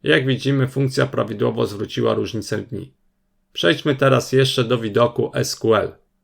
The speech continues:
W select mamy wpisane te funkcje. Na późniejszym poziomie będzie pewnie łatwiej i szybciej pisać w S Q L. Przerobiliśmy już podstawowe rzeczy związane z datą i godziną.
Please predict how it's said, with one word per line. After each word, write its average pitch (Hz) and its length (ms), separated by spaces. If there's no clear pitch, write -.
W 139 300
select 131 520
mamy 120 320
wpisane 113 540
te - 140
funkcje. - 500
Na - 100
późniejszym 131 720
poziomie 117 480
będzie 113 340
pewnie 113 360
łatwiej 120 460
i - 20
szybciej - 440
pisać 104 360
w 104 40
S - 180
Q 101 180
L. - 160
Przerobiliśmy 143 680
już 131 220
podstawowe 120 640
rzeczy 120 300
związane 107 520
z 90 100
datą 113 300
i 107 100
godziną. 98 480